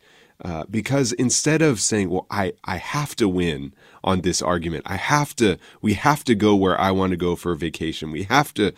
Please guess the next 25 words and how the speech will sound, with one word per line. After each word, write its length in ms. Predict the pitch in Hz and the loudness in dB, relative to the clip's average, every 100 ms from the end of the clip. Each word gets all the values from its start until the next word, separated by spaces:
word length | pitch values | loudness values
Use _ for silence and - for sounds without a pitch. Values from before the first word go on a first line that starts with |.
| - - | -10 -6
raise 360 | 107 104 104 101 | 2 4 4 4
our 100 | 90 | 0
kids 320 | - 98 85 | 0 -2 0
with 240 | 85 73 | -4 -4
this 180 | 87 90 | -4 -4
particular, 720 | - 92 - 87 82 82 73 - - - | -4 -6 -6 -6 -4 -4 -4 -8 -18 -12
you 160 | - 95 | -2 0
know, 160 | 85 73 | 0 -2
discipline, 560 | 87 85 85 87 78 | -2 -2 -2 -4 -4
or, 140 | 76 - - | -4 -8 -4
or 320 | 90 82 80 - - | -2 -2 -6 -14 -2
we 140 | 104 | 2
have 220 | 107 147 - | 4 4 4
to 80 | 101 | 2
use 180 | 90 | 2
this 160 | 82 92 | 2 0
particular 500 | - 92 95 90 82 | -2 -2 -2 -2 -2
type 240 | 90 85 | -4 -6
of 80 | 80 | -6
mayonnaise 480 | 82 82 82 80 - - | -6 -4 -4 -2 -2 0
<laughs> 240 | 160 120 | 0 0
on, 180 | 107 101 | 0 0
in, 240 | 95 95 - 139 - | -2 -2 -2 -2 -2
in 160 | 101 92 | 0 0
our, 160 | 87 | -2